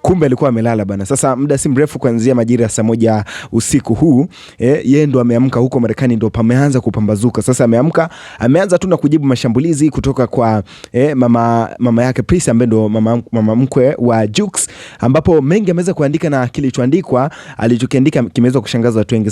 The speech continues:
Lakini kabla sijakusomea kile ambacho ameweza kukiandika, em, tupitie kile ambacho alikiandika mama yake na Prissy ambacho kimemkera sana mwanadada Mange Kimambi kufuatia peji ya Instagram. Ikiwa kuna maneno ya kurushiana hapa na pale kuhusiana na wa Nigeria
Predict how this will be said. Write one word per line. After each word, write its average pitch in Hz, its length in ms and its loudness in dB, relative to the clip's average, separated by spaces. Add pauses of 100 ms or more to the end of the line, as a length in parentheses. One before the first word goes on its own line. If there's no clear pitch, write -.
(100)
Lakini 160 320 2
kabla 170 360 2 (240)
sijakusomea 139 500 0
kile 170 200 0
ambacho 127 320 2
ameweza 131 280 2
kukiandika, 131 500 0 (260)
em, 190 160 4
tupitie 175 480 0
kile 196 240 0
ambacho 131 260 0
alikiandika 123 480 -2
mama 113 160 0
yake 123 140 -2
na 107 80 0
Prissy 175 260 -2
ambacho 123 240 0
kimemkera 131 460 2
sana 135 360 2 (300)
mwanadada 117 420 2
Mange 110 180 -2
Kimambi 117 340 0
kufuatia 101 380 -6
peji 90 440 -4 (100)
ya 95 100 -2
Instagram. 101 480 -4 (260)
Ikiwa 185 180 0
kuna 170 140 0
maneno 165 220 2
ya 165 60 0
kurushiana 151 420 -2
hapa 131 160 -2
na 113 80 -4
pale 170 260 -2
kuhusiana 127 340 -2
na 113 40 2
wa 110 80 0
Nigeria 123 600 0